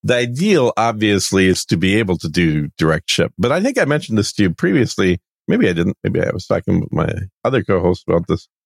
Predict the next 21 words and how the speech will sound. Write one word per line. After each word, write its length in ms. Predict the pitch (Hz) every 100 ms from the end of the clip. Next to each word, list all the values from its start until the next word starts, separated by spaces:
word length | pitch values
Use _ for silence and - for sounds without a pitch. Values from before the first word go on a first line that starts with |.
| _ _ _ _ _ -
Uh, 300 | 110 110 101
but, 300 | 92 110 104 -
um, 440 | 117 104 104 95 90 _ _ _ _ _ _ _ _ _ -
uh, 520 | 98 87 82 80 69
the 120 | 87
one 160 | 120 180
thing 200 | 180 139
I'm 120 | 131
<laughs> 80 | -
doing 320 | 117 - 107
a 40 | 98
little 240 | 104 90 -
differently 400 | 123 - 90 64
on 100 | 80
this 240 | 73 85
is 140 | - 110
I'm 140 | 98
getting 200 | 120 101
the 80 | 87
product 360 | - 92 82 -
airshipped. 360 | 98 101 -